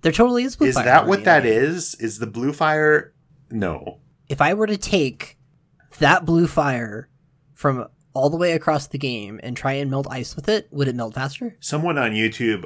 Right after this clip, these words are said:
Speaker 2: assuredly has done this already.
Speaker 1: <laughs> I'm gonna say it probably doesn't, but it should.
Speaker 2: It should. Huh.
Speaker 1: Then they'd have to put bottles in the game. That would get confusing. Now we're just playing Ocarina of Time again.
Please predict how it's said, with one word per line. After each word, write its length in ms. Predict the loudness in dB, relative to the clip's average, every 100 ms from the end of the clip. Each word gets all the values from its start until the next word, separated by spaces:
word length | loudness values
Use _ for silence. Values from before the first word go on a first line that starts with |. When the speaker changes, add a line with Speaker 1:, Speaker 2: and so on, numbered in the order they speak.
| -12
Speaker 2:
assuredly 600 | -12 -8 -6 -6 -8 -10
has 200 | -10 -10
done 180 | -4 -4
this 160 | -4 -8
already. 440 | -8 -6 -8 -12 -16 -20 -20 _ -20 -20
Speaker 1:
<laughs> 540 | -16 -16 -16 -12 -4
I'm 80 | -2
gonna 120 | 0
say 180 | 0 0
it 180 | 0 0
probably 300 | 0 2 -2
doesn't, 380 | -2 -4 -4 -2
but 120 | -4
it 120 | -4
should. 520 | -10 -10 -10 -12 -16 -12
Speaker 2:
It 160 | -12
should. 320 | -10 -8 -8 -10 -20 _ _ _ _ _ _ _ _ _ _
Huh. 300 | -6 -6 -8 _ _ _ _ 0
Speaker 1:
Then 120 | 2
they'd 120 | 4
have 120 | 2
to 60 | -2
put 160 | -6
bottles 380 | -4 -6 -6 -8
in 60 | -16
the 80 | -16
game. 240 | -16 -10
That 160 | -6 -6
would 80 | -8
get 120 | -14
confusing. 540 | -18 -18 -16 -16 -20 _ _ _ _ _ _ _ _ _ _ _
Now 140 | 2 2
we're 100 | 2
just 140 | -2
playing 180 | -2 0
Ocarina 360 | -2 -4 -6 -10
of 40 |
Time 220 | -10 -12
again. 300 | -12 -18 -20